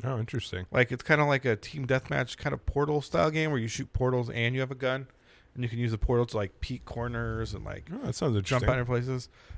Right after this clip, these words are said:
Speaker 2: Uh, it's an interesting idea. The gunplay's really bad.
Speaker 1: Yeah.
Speaker 2: It's called, like, s-, something shot. I can't, I don't know why I can't. I, it honestly had that much of an impact on me.
Speaker 1: Yeah, clearly.
Speaker 2: <laughs>
Speaker 1: Something shots with guns that aren't good.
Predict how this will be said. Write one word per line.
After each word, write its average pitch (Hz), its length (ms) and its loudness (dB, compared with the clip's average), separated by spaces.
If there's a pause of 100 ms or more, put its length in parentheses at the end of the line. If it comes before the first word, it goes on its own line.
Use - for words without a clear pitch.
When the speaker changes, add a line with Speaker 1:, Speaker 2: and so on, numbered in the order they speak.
Speaker 2:
Uh, 160 340 8
it's 196 180 4
an 185 100 8
interesting 175 480 2
idea. 143 260 6
The 131 100 4
gunplay's 113 360 2
really 87 200 -2
bad. 87 220 -8 (260)
Speaker 1:
Yeah. 95 220 -4 (280)
Speaker 2:
It's 127 120 -4
called, 147 320 4
like, 104 320 0
s-, - 440 -18 (880)
something 123 520 -8
shot. - 460 -8
I - 60 -10
can't, - 260 -8 (1000)
I 117 120 0
don't 113 80 2
know 104 80 0
why 95 120 0
I 95 40 -2
can't. - 200 -6
I, 131 80 2
it 131 140 4
honestly 113 440 6
had 104 180 -2
that 95 160 -2
much 92 180 -6
of 95 80 -8
an 95 80 -8
impact 98 380 -6
on 135 140 -10
me. 123 100 -12 (160)
Speaker 1:
Yeah, 120 140 0
clearly. 160 440 8
Speaker 2:
<laughs> 170 1000 6
Speaker 1:
Something 233 440 8
shots 196 340 6
with 160 160 2
guns 156 340 8
that 131 160 4
aren't 127 220 2
good. 101 340 4